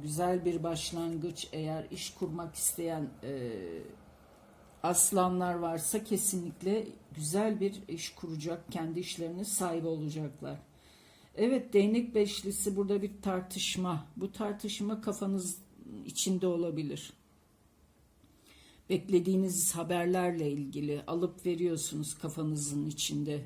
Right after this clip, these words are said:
Çok, e, bir sorunu halletmeye çalışıyorsunuz belki de. Çok fazla irdeliyorsunuz. Ama hallolacak.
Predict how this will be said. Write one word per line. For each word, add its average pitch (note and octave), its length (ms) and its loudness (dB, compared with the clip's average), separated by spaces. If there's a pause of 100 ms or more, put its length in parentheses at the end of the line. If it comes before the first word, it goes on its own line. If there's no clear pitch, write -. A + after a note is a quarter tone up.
(140)
Çok, - 340 -8
e, - 40 -8 (580)
bir F#3 60 -4
sorunu F3 420 -2
halletmeye E3+ 600 -2
çalışıyorsunuz D3 1000 -4
belki C#3+ 340 -6
de. G3 100 -2
Çok G3 240 -6
fazla D#3 420 -4
irdeliyorsunuz. D3 1200 -4 (760)
Ama A#3+ 280 2
hallolacak. F#3 840 0